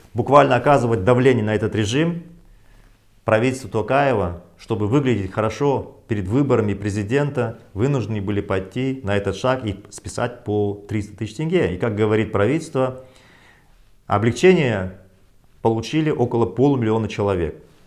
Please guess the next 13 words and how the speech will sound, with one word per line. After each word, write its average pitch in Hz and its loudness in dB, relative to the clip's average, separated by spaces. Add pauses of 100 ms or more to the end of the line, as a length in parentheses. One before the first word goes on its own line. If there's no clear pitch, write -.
(100)
Вот 110 -2
вам 120 -4
результат. 107 -2 (800)
Или 107 0
вспомните, 120 0
когда 110 0 (400)
мы 110 -2
в 101 -4
восемнадцатом 113 -2
году 113 0
выходили 110 -2
с 107 -8
требованием 110 -2